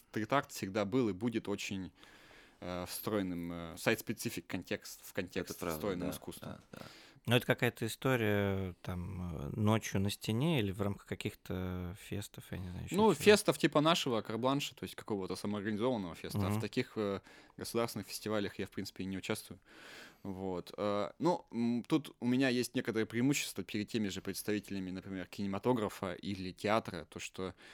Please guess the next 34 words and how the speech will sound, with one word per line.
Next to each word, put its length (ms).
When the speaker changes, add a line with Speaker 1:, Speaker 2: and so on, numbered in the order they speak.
Speaker 1:
у 120
них 160
должна 180
быть 140
площадка, 540
у 40
них 140
должен 240
быть 120
бюджет 380
большой, 460
это 140
большое 380
дело 280
собрать 400
труппу, 400
собрать, 680
э, 840
фильм. 380
Это 280
очень 320
большое 320
дело. 180
Они 140
не 100
могут, 340
ну, 140
им 140
сложно 280
быть 140
независимыми. 520
Нам 260
это 140
быть 200